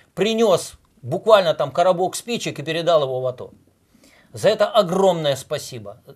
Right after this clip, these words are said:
М, потому что я увидел в этом плане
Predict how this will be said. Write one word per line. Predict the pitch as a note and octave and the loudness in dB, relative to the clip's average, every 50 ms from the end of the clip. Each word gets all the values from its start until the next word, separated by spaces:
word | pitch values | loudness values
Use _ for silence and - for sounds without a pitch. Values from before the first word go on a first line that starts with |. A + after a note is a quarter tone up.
| _ _ - | _ _ -18
М, | C3+ C#3 F3+ | -16 -16 -16
потому | - - C#3+ - F3+ G#3 F#3 | -14 -10 -4 -4 -4 -4 -4
что | - - F3+ | -6 -6 -2
я | F3+ G3 G3+ G3 | 2 4 4 4
увидел | F#3+ F#3+ F3+ F#3 G#3+ F#3 F3+ E3+ D#3 D#3 D#3+ - | 2 0 -4 -6 -6 -4 -4 -6 -6 -8 -12 -16
в | C#3+ B2 - | -10 -6 -6
этом | G#3 - E3+ E3 D#3+ | -4 -4 -4 -6 -6
плане | - G3+ A#3+ B3+ G#3+ E3 B2+ A2+ | -4 -4 -4 -4 -4 -6 -8 -10